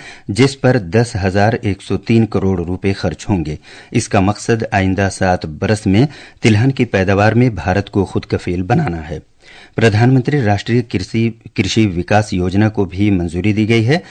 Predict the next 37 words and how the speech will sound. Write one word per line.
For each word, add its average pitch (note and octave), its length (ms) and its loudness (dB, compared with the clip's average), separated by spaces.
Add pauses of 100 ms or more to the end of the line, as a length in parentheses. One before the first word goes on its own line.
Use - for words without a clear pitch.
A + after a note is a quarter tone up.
(240)
جس G#2+ 260 2
کا A2 120 2
مقصد G#2 400 0
زراعت G#2+ 460 0
میں A2+ 160 4
پائیداری G2+ 580 0 (280)
اور G#2 180 2
کرشی A#2+ 440 0
انتی G2+ 500 2
یوجنا G2 360 2
کو G#2 140 -4
فروغ F2 280 -4
دینا G2+ 380 2
ہے B2+ 140 2 (300)
تاکہ A2 280 2
خوراک A2+ 420 2
کی F#2+ 220 0
یقینی A2 320 2
فراہمی F#2+ 400 0
کو F#2+ 180 0
ممکن G2 380 2
بنایا F2+ 340 -2
جا G#2 180 0
سکے۔ F2 280 -6 (2250)
مرکزی C3 380 2
کابینہ B2 380 4
نے C3+ 200 6 (180)
گیارہ A2 260 4
لاکھ A2+ 360 0
بہتر F#2+ 480 0 (120)
ہزار G#2 260 2
سے G#2+ 220 0
زیادہ F#2+ 320 0
ریلوے G2 340 0
ملازمین F#2 520 2
کے G#2+ 160 0
لیے G2+ 220 0